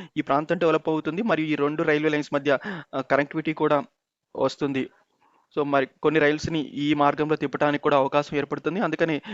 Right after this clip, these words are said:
ఈ రైల్వే లైన్ కూడా, ఈ రైల్వే లైన్‌కి నిధులను కేటాయిస్తే బాగుంటుందని నేను అనుకుంటున్నాను.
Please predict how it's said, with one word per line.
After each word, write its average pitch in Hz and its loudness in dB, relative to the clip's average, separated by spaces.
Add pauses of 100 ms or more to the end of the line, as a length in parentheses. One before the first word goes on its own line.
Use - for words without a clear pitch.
(220)
ఈ 160 -2
రైల్వే 156 2
లైన్ 160 0
కూడా, 151 0 (1040)
ఈ 151 -2
రైల్వే 165 4
లైన్‌కి 170 0
నిధులను 147 2
కేటాయిస్తే 147 0
బాగుంటుందని 139 -2
నేను 143 0
అనుకుంటున్నాను. 165 -2